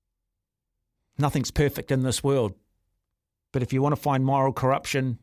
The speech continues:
with most major organisations, you can find it these days. I wonder whether Donnell Wallam would go and play at a Commonwealth Games. After all, let's be honest, the Commonwealth, the royal family, aristocracy,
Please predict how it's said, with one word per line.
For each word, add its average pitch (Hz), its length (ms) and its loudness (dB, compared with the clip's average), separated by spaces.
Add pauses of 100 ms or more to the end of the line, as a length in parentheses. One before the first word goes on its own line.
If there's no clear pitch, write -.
with 120 120 -6
most 143 280 0
major 123 280 -2
organisations, 120 760 0
you 120 80 0
can 127 100 0
find 135 320 0
it - 140 -6
these 139 260 0
days. 120 300 -4
I - 20 -4
wonder 139 300 0
whether 135 180 0
Donnell 135 560 0 (580)
Wallam 135 280 4
would 117 160 -2
go 131 280 2
and 123 160 -2
play 131 220 0
at 123 60 0
a 127 40 -2
Commonwealth 123 500 -2
Games. 135 480 -2 (220)
After 135 300 -4
all, 131 140 0
let's 131 140 -10
be 127 140 -4
honest, 135 440 -4 (580)
the - 80 -8
Commonwealth, 135 760 0 (920)
the 120 80 -2
royal 127 280 0
family, 139 640 -2 (1160)
aristocracy, 147 960 -2